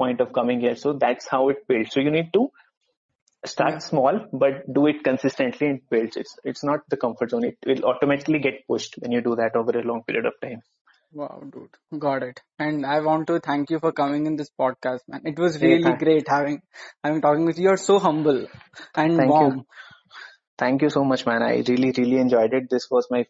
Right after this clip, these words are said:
Speaker 1: first ever podcast, and I was actually very cautious if I would, uh, how would it go, but it actually went very well. I had a lot of fun. So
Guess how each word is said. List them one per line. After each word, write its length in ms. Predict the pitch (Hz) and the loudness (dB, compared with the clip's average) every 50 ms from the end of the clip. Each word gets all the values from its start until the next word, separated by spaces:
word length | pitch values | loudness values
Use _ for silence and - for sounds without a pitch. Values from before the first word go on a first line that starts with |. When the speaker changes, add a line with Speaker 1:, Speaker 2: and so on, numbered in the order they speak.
| _ | _
Speaker 1:
first 300 | - 120 120 117 - - | 0 0 0 0 0 -2
ever 160 | 127 120 127 120 | 0 0 0 -2
podcast, 540 | - 117 117 110 - - - - 101 - - | -2 -2 -4 -4 -4 -6 -8 -8 -8 -8 -8
and 100 | 123 123 | -6 -4
I 280 | 117 120 123 120 117 117 120 | -2 -2 -2 -2 -2 0 0
was 200 | 123 120 120 123 | 0 2 2 0
actually 320 | 117 110 - - 127 123 | -2 -2 -4 -6 -6 -4
very 180 | 120 123 120 - | -2 -2 -2 -2
cautious 420 | - 127 120 - - 123 - - | -2 -6 -4 -4 -4 -6 -4 -6
if 140 | 123 - - | -6 -2 0
I 160 | 123 120 120 | 0 0 0
would, 220 | 123 120 - - _ _ _ - - - - _ - - 131 - - | -2 -6 -8 -12 _ _ _ -20 -20 -20 -20 _ -12 -10 -8 -4 -2
uh, 180 | - 113 107 104 | 0 0 0 0
how 200 | 117 117 117 117 | 0 0 2 2
would 180 | 120 120 120 | 2 2 2
it 200 | 123 120 117 - | 0 0 -2 -2
go, 240 | 135 117 117 123 120 - | -2 -2 0 -2 -2 -6
but 240 | 139 131 127 123 120 | -6 -4 -2 -2 0
it 140 | 127 120 120 | 0 0 0
actually 300 | 117 113 - - 123 120 | -2 -2 -4 -6 -4 -2
went 200 | 123 117 113 110 | -2 -2 -2 -2
very 240 | - 120 117 123 123 | -2 0 0 0 2
well. 220 | 135 135 139 - | 2 2 2 2
I 360 | - 120 120 123 123 127 123 - - - | 0 0 0 0 -2 -4 -6 -8 -8 -6
had 240 | 120 117 117 113 - - | -4 -2 -2 -2 -4 -4
a 60 | 110 113 110 | -4 -2 0
lot 120 | 110 107 | 0 0
of 80 | - - - - | -2 -4 -4 -2
fun. 220 | 131 139 147 139 | -2 -2 -2 0
So 200 | - 139 123 - | 0 0 0 0